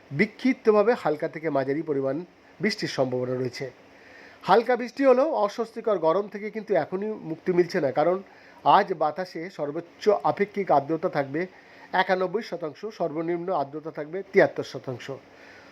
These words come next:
অন্যদিকে উত্তরবঙ্গে ভারী থেকে অতি ভারী বৃষ্টির সতর্কতা রয়েছে। উত্তরবঙ্গে আগে থেকে হলুদ সতর্কতা ছিল, এবার কমলা সতর্কতা জারি হলো।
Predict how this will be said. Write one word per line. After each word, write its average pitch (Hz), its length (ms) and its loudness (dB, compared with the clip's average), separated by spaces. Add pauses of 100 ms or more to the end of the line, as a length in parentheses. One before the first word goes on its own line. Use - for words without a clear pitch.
(140)
অন্যদিকে 233 420 6 (180)
উত্তরবঙ্গে 214 520 2 (100)
ভারী 160 220 0 (240)
থেকে 196 140 -4 (100)
অতি 170 220 -6
ভারী 170 200 0
বৃষ্টির 190 360 -10
সতর্কতা 165 440 -2
রয়েছে। 160 260 0 (480)
উত্তরবঙ্গে 214 540 6
আগে 185 180 0
থেকে 202 220 -6
হলুদ 175 280 -6
সতর্কতা 170 460 -2
ছিল, 190 120 2 (120)
এবার 170 160 4 (420)
কমলা 175 320 8 (120)
সতর্কতা 165 460 -6
জারি 147 220 -2
হলো। 165 120 -6